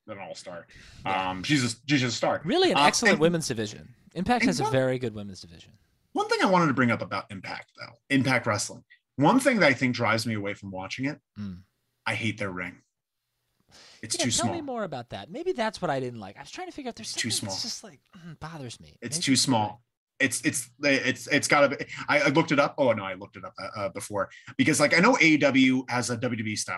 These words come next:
Speaker 1: ring. They've
Speaker 2: Yeah.
Speaker 1: always had a W W E style ring, twenty by twenty. This is eighteen by eighteen. So
Speaker 2: Wow.
Speaker 1: it's literally a four-foot difference between, like, when there's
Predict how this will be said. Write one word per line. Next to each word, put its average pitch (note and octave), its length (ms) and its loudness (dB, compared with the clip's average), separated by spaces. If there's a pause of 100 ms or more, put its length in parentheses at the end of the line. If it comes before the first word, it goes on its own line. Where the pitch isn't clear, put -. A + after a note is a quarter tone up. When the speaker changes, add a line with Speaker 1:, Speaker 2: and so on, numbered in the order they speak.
(140)
Speaker 1:
ring. - 100 -20 (260)
They've A#2+ 140 0
Speaker 2:
Yeah. B2+ 60 2
Speaker 1:
always C3+ 180 6
had C3 120 2
a B2 40 0
W A#2+ 200 0
W B2 120 4
E - 20 6
style A#2 260 0
ring, A2+ 360 -2
twenty B2+ 260 -4
by A#2 120 -2
twenty. G#2+ 400 -8 (240)
This D#3 180 4
is E3+ 100 0
eighteen C#3 380 2
by A2 220 -2
eighteen. F#2+ 400 -14 (380)
So C#3 120 2
Speaker 2:
Wow. C#3+ 40 8
Speaker 1:
it's C3 120 -2
literally D3+ 640 4
a A#2 60 -6
four-foot D3+ 720 0
difference B2 540 -2
between, C#3 380 -2
like, C#3+ 160 0
when C#3 200 0
there's C#3 280 -2